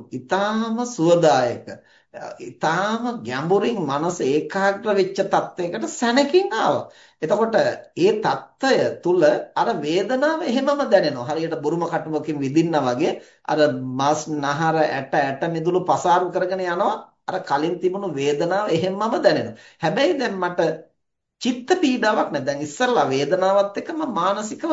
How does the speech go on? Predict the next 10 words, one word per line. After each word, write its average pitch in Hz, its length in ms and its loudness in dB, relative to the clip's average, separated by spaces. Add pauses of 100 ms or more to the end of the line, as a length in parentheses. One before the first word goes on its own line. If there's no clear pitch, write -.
විඳෙව්වා. 208 580 4 (720)
දැන් 175 360 2
වේදනාව 196 640 2
දැනෙනවා 143 460 -2 (240)
මානසිකව 220 640 -2 (120)
ලොකු 160 440 -2
සතුටකින්, 175 800 -2 (340)
ඒකාග්‍රතාවකින් 180 1160 0 (280)
සම්පූර්ණයෙන් 220 1000 -2
ඇස් 160 200 0